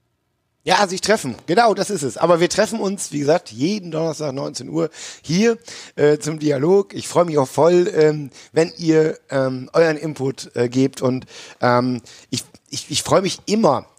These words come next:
wenn ich eine tolle neue Idee höre. Ich, ich bin jemand, der, der sich gerne inspirieren lässt. Und ich glaube, das ist auch bei allen anderen, die, ähm, hier gerade mitarbeiten, genauso. Also meldet euch.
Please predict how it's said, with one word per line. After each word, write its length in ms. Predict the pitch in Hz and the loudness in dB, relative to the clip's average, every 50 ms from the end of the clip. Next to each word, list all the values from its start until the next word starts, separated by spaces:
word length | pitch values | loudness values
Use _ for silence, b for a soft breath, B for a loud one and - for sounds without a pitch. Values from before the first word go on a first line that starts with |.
| _ _ | _ _
wenn 140 | - 135 139 | -2 -2 0
ich 120 | 131 117 | -2 -4
eine 140 | 120 123 107 | -6 -10 -4
tolle 260 | - 123 131 135 131 | 0 2 2 2 2
neue 220 | 120 117 113 113 127 | 2 2 2 2 2
Idee 320 | 123 113 110 113 107 104 | 0 -2 0 0 0 2
höre. 240 | 107 110 107 104 101 | 0 -2 -2 -2 -4
Ich, 160 | 101 92 - - _ _ - - | -4 -6 -8 -14 _ _ -20 -20
ich 140 | - - - | -20 -6 -4
bin 120 | 131 135 | 0 0
jemand, 300 | 135 135 139 135 120 - | 0 0 0 -2 -2 -2
der, 100 | 123 117 | -2 -2
der 220 | 117 120 123 120 | -2 -2 -4 -4
sich 160 | 113 113 107 - | -4 -4 -8 0
gerne 240 | - 123 123 131 | 0 0 2 0
inspirieren 500 | 135 123 107 - - 113 110 117 113 107 | -2 -8 -10 -6 -6 -2 0 0 0 2
lässt. 240 | 107 120 127 - - | 2 2 2 2 -4
Und 140 | - 101 101 | -10 -10 -10
ich 80 | 104 - | -4 -2
glaube, 200 | - 120 120 117 | 0 0 0 0
das 140 | 117 107 | -2 -2
ist 60 | - - | -4 -6
auch 80 | - | -2
bei 160 | - 101 95 | -2 -2 0
allen 320 | - - 110 117 110 113 - B B B B B B B B B | 0 0 0 0 0 -4 -10 B B B B B B B B B
anderen, 360 | - 113 113 113 113 110 107 104 | -4 -2 0 0 0 0 -2 -4
die, 360 | 101 107 104 107 104 104 - | -6 -8 -6 -6 -6 -6 -6
ähm, 340 | - - 107 101 98 101 92 | -6 -6 -8 -8 -8 -10 -8
hier 160 | - 104 101 | -6 -8 -6
gerade 440 | - 92 95 95 98 101 104 98 92 | -4 -2 0 0 2 0 0 -4 -4
mitarbeiten, 920 | 104 120 - - - 107 101 - 104 101 98 - - 101 92 90 90 - _ _ _ _ _ _ _ _ | -4 -4 -2 0 0 0 0 2 2 0 0 0 -6 -12 -12 -12 -12 -16 _ _ _ _ _ _ _ _
genauso. 580 | 104 92 120 151 170 165 147 151 147 143 139 b b b b b b | -8 -6 -4 -4 -4 -2 -2 -2 -4 -4 -4 b b b b b b
Also 200 | b 123 127 127 | b 2 2 4
meldet 360 | 120 127 160 208 226 220 160 | 4 6 4 4 4 2 -4
euch. 480 | - - 165 165 175 185 185 - - b | -2 -2 0 0 0 -2 -4 -6 -12 b